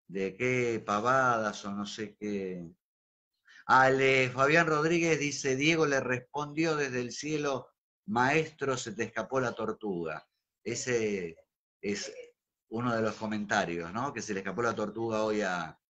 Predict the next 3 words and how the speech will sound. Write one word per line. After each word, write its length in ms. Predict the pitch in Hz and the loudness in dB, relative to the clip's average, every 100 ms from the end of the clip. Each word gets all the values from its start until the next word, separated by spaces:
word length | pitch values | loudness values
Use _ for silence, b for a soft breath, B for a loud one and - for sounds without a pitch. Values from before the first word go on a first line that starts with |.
| _ _ b b _ - | _ _ b b _ -4
a, 520 | 90 85 80 78 73 67 64 57 53 - _ _ _ _ _ _ _ _ _ - | -2 0 0 -2 -4 -8 -12 -14 -18 -20 _ _ _ _ _ _ _ _ _ -8
a 160 | 95 | -6
Kudelka. 560 | 101 104 87 80 82 | -2 -2 -2 -2 -6